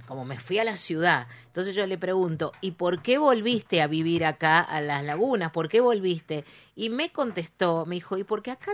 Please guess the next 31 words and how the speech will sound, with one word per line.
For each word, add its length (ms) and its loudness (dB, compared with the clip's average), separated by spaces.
tengo 440 -4
todo, 580 -2
tengo 360 -2
tranquilidad, 1400 0
hay 280 0
seguridad", 1200 0
como 140 -10
que 80 -6
no 120 -4
te 140 -4
roban, 560 0
<laughs> 60 -12
eso 220 -4
era. 280 4
Me 160 0
dice, 520 2
"Claro", 460 2
y 120 -10
yo, 120 0
vos, 420 -4
cuando 280 -2
vos 140 0
venís 260 -2
desde 240 2
la 100 -4
ciudad, 500 -2
decís, 380 -4
Esta 180 -6
mujer 540 -6
no 140 -10
había, 320 -6